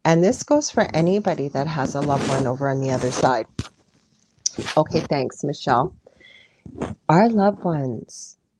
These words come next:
maybe, maybe you had a tum-, and I'm not saying necessarily with yourself,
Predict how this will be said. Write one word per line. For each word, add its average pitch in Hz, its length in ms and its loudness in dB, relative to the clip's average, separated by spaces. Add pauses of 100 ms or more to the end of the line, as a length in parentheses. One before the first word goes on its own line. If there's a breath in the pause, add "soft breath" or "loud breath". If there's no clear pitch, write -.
(160)
maybe, 185 400 0 (440)
maybe 269 340 0
you 320 100 2
had 269 260 0
a 240 80 0
tum-, - 280 0
and 185 100 6
I'm 196 100 8
not 196 220 2
saying 190 300 0
necessarily 170 480 0
with 160 200 -6
yourself, 156 380 -4